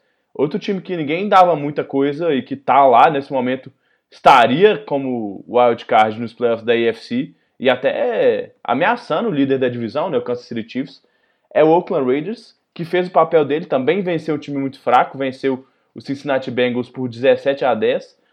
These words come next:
os Bengals ainda sem nenhuma vitória, e o time, como eu falei, a cada jogo vai se consolidando, né? Até pela derrota dos Chargers nessa semana, já começa a abrir uma gordurinha pro outro time da divisão, já começa a se colocar ali como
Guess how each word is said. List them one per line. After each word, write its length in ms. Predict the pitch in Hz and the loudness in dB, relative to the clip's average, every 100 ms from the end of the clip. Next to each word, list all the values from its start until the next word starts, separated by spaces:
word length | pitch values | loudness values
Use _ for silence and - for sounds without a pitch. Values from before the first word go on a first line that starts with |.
| _ | _
os 80 | 107 | -8
Bengals 380 | 113 113 117 120 | -6 -4 -4 -2
ainda 260 | 120 120 | -2 -4
sem 220 | 117 - 135 | -6 -6 -4
nenhuma 380 | 135 131 131 | -4 -4 -4
vitória, 500 | 123 143 120 127 151 - _ _ - | -6 -4 2 2 2 -10 _ _ -8
e 100 | 139 | -8
o 60 | |
time, 460 | 147 147 156 160 127 | -6 -4 0 0 0
como 180 | 143 147 | -2 0
eu 40 | |
falei, 420 | 143 120 131 139 _ _ | 2 2 0 -4 _ _
a 100 | - | -14
cada 360 | - 170 208 220 | 2 6 8 8
jogo 320 | 165 175 202 | 6 2 2
vai 160 | 202 190 | 2 -2
se 80 | - | -2
consolidando, 680 | 202 202 220 185 147 120 | -6 -2 -2 2 0 0
né? 80 | 110 | -2
Até 200 | 113 156 | 0 -2
pela 200 | 160 185 | 0 0
derrota 360 | 160 135 156 185 | 0 2 0 0
dos 120 | 170 | -8
Chargers 440 | 165 151 143 135 131 | -4 0 0 0 -6
nessa 180 | 139 - | -8 -6
semana, 560 | - 117 117 156 202 _ _ _ | -6 -4 -4 -6 -8 _ _ _
já 140 | 143 | -2
começa 380 | - 131 156 170 | 0 0 2 2
a 20 | |
abrir 120 | 160 | 2
uma 120 | 160 160 | 2 2
gordurinha 600 | 156 160 143 127 196 214 | 2 0 -2 -2 -4 -4
pro 160 | 180 | -4
outro 160 | 175 175 | -4 -6
time 140 | 147 | -6
da 80 | 139 | -4
divisão, 500 | 131 123 107 135 202 _ _ _ | -4 -6 -2 -4 -4 _ _ _
já 140 | 127 | -2
começa 340 | 120 127 143 165 | 0 0 -2 -2
a 40 | |
se 100 | 165 | -6
colocar 380 | 175 165 156 147 | -2 -2 4 4
ali 220 | 151 151 | 6 2
como 500 | 151 165 165 156 - | -2 -2 0 -4 -6